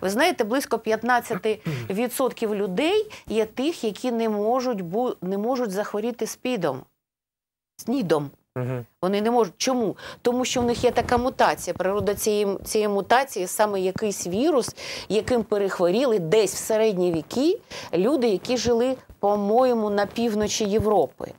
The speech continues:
Speaker 1: Тому у вірусів, навіть у тих, які викликають у нас деякі хвороби, вони, в них є якась певна функція. А, е, і, е, я б на це звернула увагу, що вірус не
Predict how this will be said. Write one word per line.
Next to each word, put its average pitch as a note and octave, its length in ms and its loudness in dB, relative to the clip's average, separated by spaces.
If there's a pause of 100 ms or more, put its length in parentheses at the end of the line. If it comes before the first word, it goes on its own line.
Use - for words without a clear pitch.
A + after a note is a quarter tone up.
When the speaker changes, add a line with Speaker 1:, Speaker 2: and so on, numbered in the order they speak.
(640)
Speaker 1:
Тому C4 260 2
у G#3 260 0
вірусів, C#4+ 580 2
навіть D4+ 380 2
у C#4 40 -2
тих, C#4 500 0
які G3 380 -2
викликають A3 760 0
у G#3+ 40 0
нас G#3 260 2
деякі G3 480 2
хвороби, G3+ 800 4 (560)
вони, G3+ 720 2
в F3+ 160 0
них C#4 240 -2
є A#3+ 120 2
якась A#3 360 2
певна A3 420 2
функція. G3 760 -2 (800)
А, D#3 360 4
е, E3+ 320 0 (120)
і, A#3+ 280 2 (220)
е, G3 260 4
я G#3+ 180 4
б A#3 60 2
на C4 120 0
це C4 240 0
звернула F#3 480 0
увагу, D#3 500 2
що E3+ 500 0
вірус G#3+ 480 0
не A#3+ 340 2